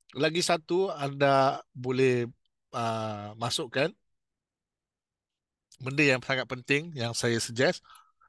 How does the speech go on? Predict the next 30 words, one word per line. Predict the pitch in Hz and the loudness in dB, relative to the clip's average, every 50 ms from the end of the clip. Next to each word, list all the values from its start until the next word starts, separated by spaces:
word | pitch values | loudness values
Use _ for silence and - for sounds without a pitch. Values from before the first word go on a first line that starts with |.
| _ _ _ _ _ _ _ _ _ _ _ _ _ - _ _ _ - | _ _ _ _ _ _ _ _ _ _ _ _ _ -20 _ _ _ -4
adalah | 131 123 120 117 123 - | -4 -2 -2 -2 -4 -4
order, | 139 131 127 123 110 127 143 160 170 185 190 185 185 _ _ _ | -6 -8 -8 -4 -2 -2 0 0 0 -2 -4 -8 -14 _ _ _
position | _ 131 123 117 120 127 123 - - 160 160 165 165 - - | _ -6 -6 -4 -4 -4 -2 0 2 4 2 2 2 -4 -6
and | 139 131 123 120 | -6 -6 -4 0
balance | 120 120 123 120 127 123 120 110 - - | 2 2 4 2 2 0 -2 -6 -10 -8
in | _ 139 123 | _ -6 -4
header. | 117 104 113 113 113 110 120 113 104 95 - - _ - - - _ _ _ _ _ | -4 -2 0 0 0 2 2 0 0 -2 -6 -12 _ -20 -20 -20 _ _ _ _ _
Kita | - 120 110 127 110 | -4 -2 -2 0 -2
kasih | - 123 - 170 - | -2 -2 -2 -2 -2
on. | 113 113 107 95 90 - _ _ _ _ _ _ | -2 -4 -4 -6 -8 -16 _ _ _ _ _ _
Nampak? | - 117 131 127 - | -8 -4 -4 -4 -4
Bila | 113 113 120 | -2 -4 -2
kita | 113 127 120 131 | -2 0 -2 0
kasih | 123 131 - - 147 135 | 0 0 0 0 0 0
on, | 151 156 143 | 2 2 4
dia | 135 120 | 2 2
ada | 117 120 110 | 2 0 -2
kat | - 107 110 | -2 -4 -4
atas | - - 101 - 107 | -4 -6 -6 -6 -12
ni. | 98 - - _ _ _ _ _ _ _ _ _ _ _ _ _ _ - | -14 -16 -16 _ _ _ _ _ _ _ _ _ _ _ _ _ _ -8
Sebab | - 131 143 147 | -2 0 0 0
ini | - 160 160 175 202 208 214 208 220 - | 0 -2 -2 0 0 0 0 0 -2 -4
senang | - - - - - - 147 156 170 180 180 180 180 180 190 165 | -4 -2 0 2 2 2 2 2 2 2 4 4 2 0 -4 -8
untuk | 143 139 131 - 151 135 | -8 -8 -2 0 0 0
kita | 113 - 131 - 147 135 131 | 2 -2 0 0 0 0 2
tengok | 139 131 131 139 139 131 - - _ _ _ _ _ _ _ _ _ _ _ _ _ _ _ _ _ _ _ _ _ _ | 0 -2 0 0 0 0 -2 -6 _ _ _ _ _ _ _ _ _ _ _ _ _ _ _ _ _ _ _ _ _ _
kita | _ - 110 - 117 113 107 | _ -10 -6 -4 -4 -4 -4
ada | 117 | -6
position | 107 - 113 110 107 107 - - 131 117 117 | -10 -10 -12 -12 -10 -8 -6 -6 -6 -6 -8
ke, | 113 - 123 120 120 120 117 117 117 - | -6 -4 -2 0 2 2 2 0 -2 -4